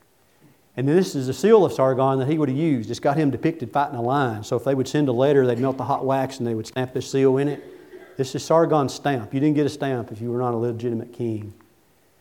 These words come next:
Here's the thing we're trying to get to. And you look at this, and this looks like it might be side of, uh, the size of a loaf of bread, like you could hold it in your hand. But it's not. This is ten feet tall. It's called a prism. Ten feet tall by a little over thirty inches wide.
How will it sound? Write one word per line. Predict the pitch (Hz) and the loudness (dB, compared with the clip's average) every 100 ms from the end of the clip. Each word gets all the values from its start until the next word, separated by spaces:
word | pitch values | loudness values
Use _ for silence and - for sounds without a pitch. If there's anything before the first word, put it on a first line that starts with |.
| _ _ _ | _ _ _
Here's | 156 196 | 2 2
the | 175 | 2
thing | 175 170 | 2 4
we're | 151 | 4
trying | 151 151 | 2 2
to | 131 | 2
get | 135 135 | 0 -2
to. | 123 | -6
And | 113 120 | -4 0
you | 156 | 0
look | 170 | 0
at | - | 0
this, | 170 170 - | 2 2 2
and | 131 | -4
this | - | -2
looks | 135 143 | -2 0
like | 131 | 0
it | |
might | 127 123 | 0 0
be | |
side | 123 139 123 | 0 0 0
of, | 107 - | -2 -8
uh, | - 131 120 | -10 -10 -8
the | 123 | -4
size | - 147 131 | 4 4 4
of | 117 | 4
a | |
loaf | 131 147 123 | 4 4 2
of | |
bread, | 117 151 151 | 2 4 4
like | 135 131 | 2 -4
you | |
could | 123 | -4
hold | 123 147 | 0 2
it | 139 | 2
in | |
your | 113 | 0
hand. | 120 147 156 139 - - _ _ _ _ - | -2 -2 -2 -4 -10 -20 _ _ _ _ -2
But | 143 | 0
it's | 123 - | 0 -2
not. | 139 127 117 190 | -2 -2 -6 -6
This | 139 - | -6 -4
is | 190 | -4
ten | - 185 | 4 4
feet | 180 156 - | 4 -4 -2
tall. | 147 120 110 | 0 0 -2
It's | - | -2
called | 160 | 0
a | 123 | 2
prism. | 175 151 107 98 - _ _ _ _ _ _ - | 2 2 0 -8 -18 _ _ _ _ _ _ -2
Ten | 180 175 | 0 2
feet | 175 170 | 0 0
tall | 160 156 135 | 4 6 6
by | |
a | 127 | 4
little | 143 | 4
over | 139 113 | 4 0
thirty | - 151 151 | -2 0 0
inches | 143 131 | -2 -4
wide. | 113 131 127 113 110 | -2 0 2 0 -6